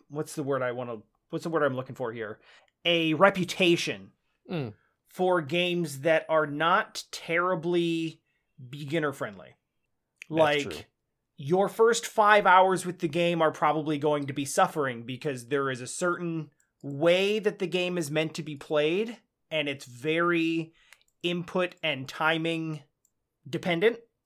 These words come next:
Speaker 2: Yeah, it's, it's, unless there's, like, a, a, a, a, like, a Metal Gear Rising had a, had a, an easy, easy mode,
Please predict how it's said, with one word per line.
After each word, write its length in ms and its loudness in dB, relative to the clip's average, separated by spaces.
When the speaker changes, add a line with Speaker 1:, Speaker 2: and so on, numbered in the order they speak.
Speaker 2:
Yeah, 160 4
it's, 200 -2
it's, 220 -2
unless 360 0
there's, 200 0
like, 180 -2
a, 140 0
a, 80 -4
a, 540 -4
a, 40 -8
like, 240 -2
a 300 -2
Metal 220 0
Gear 160 -2
Rising 380 -2
had 180 -4
a, 200 -6
had 220 -10
a, 200 -6
an 140 -8
easy, 420 -8
easy 220 -10
mode, 340 -12